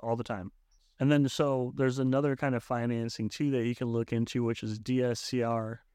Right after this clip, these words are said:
debt service credit ratio. And you can use, like, they're really, um, handy if you're looking at, like, a multi-unit housing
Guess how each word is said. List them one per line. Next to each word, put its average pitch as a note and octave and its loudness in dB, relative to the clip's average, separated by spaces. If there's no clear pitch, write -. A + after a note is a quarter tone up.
debt B2 2
service B2 -2
credit B2 0
ratio. C#3+ -2
And C3 2
you C#3 2
can C#3+ -2
use, D#3+ 2
like, B2+ 4
they're D#3 2
really, D#3 2
um, G#2+ -2
handy D3+ 2
if A#2 -2
you're B2+ 4
looking A#2 0
at, B2 2
like, A#2 0
a G2+ -2
multi-unit B2 0
housing C3+ 2